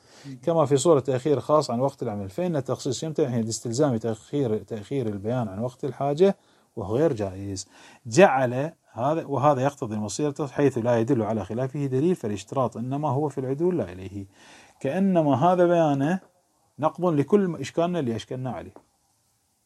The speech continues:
Speaker 2: هو لا يشترط ال-، شنو صدور البيان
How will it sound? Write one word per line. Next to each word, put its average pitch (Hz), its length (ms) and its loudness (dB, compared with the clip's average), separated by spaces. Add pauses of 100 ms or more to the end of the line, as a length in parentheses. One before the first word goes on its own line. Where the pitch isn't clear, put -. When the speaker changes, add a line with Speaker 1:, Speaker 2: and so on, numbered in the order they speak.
(1040)
Speaker 2:
هو 147 160 2
لا 214 340 8
يشترط 170 760 4
ال-، 139 240 0
شنو 143 220 -8
صدور 135 480 0
البيان 123 760 -2